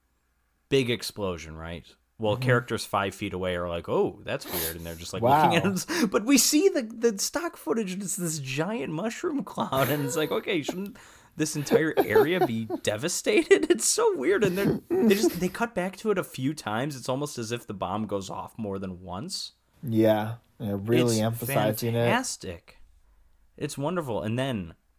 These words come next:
Speaker 1: I've teased it already, but we get the best line of the movie. First of all, who delivers it? Is it Captain Robbins? I think it's Captain Robbins.
Speaker 2: Uh, yeah, I think so. Definitely too po-, definitely too poetic for, uh, Dick Craig.
Speaker 1: Oh, yeah, or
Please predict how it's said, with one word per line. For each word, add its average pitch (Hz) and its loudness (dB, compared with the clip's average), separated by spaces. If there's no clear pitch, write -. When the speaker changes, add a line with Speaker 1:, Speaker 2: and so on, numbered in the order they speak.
Speaker 1:
I've 92 -10
teased 131 -4
it 135 0
already, 117 0
but 87 -8
we 92 -8
get 95 -4
the 98 -4
best 98 -4
line 101 -2
of 101 -6
the 98 -4
movie. 90 -4
First 143 -2
of - -2
all, 120 2
who 165 -4
delivers 135 -2
it? 82 -8
Is 85 -10
it 101 -14
Captain 165 -6
Robbins? 135 -4
I 107 -6
think 151 -8
it's 120 -8
Captain 87 -10
Robbins. - -18
Speaker 2:
Uh, 127 2
yeah, 131 6
I 107 2
think 113 -6
so. 92 -8
Definitely 151 4
too 135 2
po-, 127 4
definitely 208 4
too 175 6
poetic 131 4
for, 107 0
uh, 101 0
Dick 101 -6
Craig. 98 -6
Speaker 1:
Oh, 151 6
yeah, 113 2
or 107 4